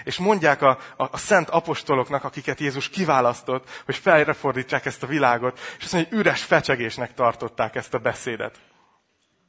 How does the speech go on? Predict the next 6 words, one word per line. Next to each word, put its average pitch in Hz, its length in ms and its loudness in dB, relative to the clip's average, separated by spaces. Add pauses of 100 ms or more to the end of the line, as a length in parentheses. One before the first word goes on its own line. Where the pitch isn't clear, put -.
(1300)
Egyébként 143 400 -2
a 151 40 4
legnagyobb, 139 600 2
egyik 135 260 -6
legnagyobb 120 460 0
bizonyság 113 840 -4